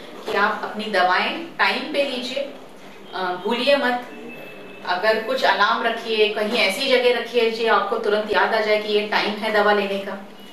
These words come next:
कुछ अलार्म लगा के रखिए कि भाई ये टाइम पे आपको दवा देने का है। खत्म होने के एक दो हफ्ते पहले ही स्टॉक ला के रखिए कि अचानक खत्म ना हो जाए, क्योंकि दवा नहीं ली तो मिर्गी का दौरा आने के चांसेस हैं। दूसरा जो है, दवा अचानक कभी भी बंद ना करें,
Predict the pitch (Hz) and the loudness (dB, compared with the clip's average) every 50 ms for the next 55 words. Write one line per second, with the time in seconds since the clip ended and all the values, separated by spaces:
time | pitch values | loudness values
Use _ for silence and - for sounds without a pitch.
0 | - - - 202 196 - 196 185 190 196 - 226 226 226 214 226 220 214 220 220 | -18 -12 -10 -6 -2 0 2 4 4 2 2 2 0 0 2 2 2 2 0 0
1 | 214 208 202 - 208 196 202 214 202 202 202 202 202 208 202 202 196 185 185 - | -2 -2 0 0 -2 -2 0 -2 -2 -2 0 2 2 2 2 2 0 0 0 0
2 | 208 190 185 185 - 202 190 185 175 175 185 185 180 180 175 180 180 180 196 196 | 0 -2 -2 -2 -2 -4 -2 0 0 0 2 0 0 0 0 -2 -4 -6 -8 -10
3 | 180 - - - - - - - - - - - - - - - - - - - | -10 -12 -14 -16 -16 -18 -18 -18 -18 -18 -18 -18 -18 -16 -16 -10 -2 0 2 4
4 | 285 294 294 285 285 262 254 262 247 254 277 269 254 247 - 277 277 269 240 247 | 4 2 2 0 -4 -2 -2 -2 -2 -2 0 0 0 0 2 0 0 0 0 0
5 | 254 262 247 - - 214 196 196 208 240 247 302 311 311 - - 254 254 254 254 | 0 0 0 2 2 2 2 4 4 4 2 2 -2 -2 0 2 2 2 2 0
6 | 240 226 - 240 240 233 220 - - 240 226 226 - 233 226 214 214 220 208 202 | 0 0 2 2 0 0 0 -2 -2 -4 -4 -2 -2 -2 0 0 2 2 0 2
7 | 208 220 208 - - - - - - - 214 196 226 247 247 262 277 247 247 233 | 0 0 -2 -4 -10 -12 -14 -16 -12 -10 -2 0 0 0 2 0 0 0 2 0
8 | 233 226 226 226 220 202 233 214 202 196 190 196 220 - - 202 196 208 208 285 | 0 0 -2 -2 -4 -4 -4 -2 0 0 4 4 4 4 2 0 -2 -2 0 0
9 | 320 311 262 202 - - - - - - - - - - 233 - 214 202 185 190 | 2 2 2 0 -2 -4 -8 -14 -16 -18 -18 -10 -8 -8 -6 -6 -6 -6 -6 -4
10 | 202 202 214 196 185 185 180 180 180 180 - 165 170 165 165 165 165 156 151 - | -4 0 0 2 4 4 4 4 2 0 0 -4 -6 -6 -6 -6 -6 -6 -8 -8
11 | 147 - - - - - - - - - - - - - - - - - - - | -12 -12 -12 -14 -16 -18 -18 -18 -18 -18 -18 -18 -18 -18 -18 -18 -18 -18 -18 -18
12 | - - - - - - - 247 247 247 247 285 285 277 277 277 285 285 285 277 | -18 -16 -16 -16 -16 -12 -4 -4 -4 2 4 6 6 6 4 4 2 4 4 6
13 | 277 285 285 - - - - 214 - 269 254 254 254 240 220 - 240 226 226 233 | 4 4 2 0 -8 -6 -2 0 4 4 4 4 4 2 0 2 0 0 0 0
14 | 254 240 - 233 208 214 240 247 285 285 269 254 247 247 247 247 240 233 226 226 | -2 0 2 0 2 2 0 -2 -2 2 2 2 2 2 -2 -2 -2 0 -2 -2
15 | 226 233 | -2 -4